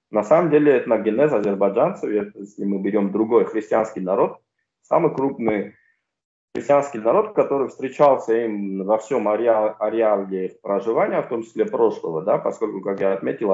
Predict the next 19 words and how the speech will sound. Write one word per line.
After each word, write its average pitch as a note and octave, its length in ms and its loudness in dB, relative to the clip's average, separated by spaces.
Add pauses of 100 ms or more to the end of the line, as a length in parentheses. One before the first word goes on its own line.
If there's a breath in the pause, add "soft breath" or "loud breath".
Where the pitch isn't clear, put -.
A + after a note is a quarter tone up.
(100)
они G#2 140 -2
были G2+ 320 0
изгнаны F#2 500 -4
из - 180 -8 (220)
востока G2+ 540 2
современной G2 500 0
Турции, D3+ 460 0
из - 100 -8
севера G2 300 4
Месопотамии G2 680 0
османами, F2 520 -2
да, G2+ 180 2
туркоманские F2+ 640 -4
вот E2+ 120 -8
эти F2 140 -6
племена. - 300 -10
Это G#2+ 180 -4
были B2 180 0
армяне. A#2+ 460 2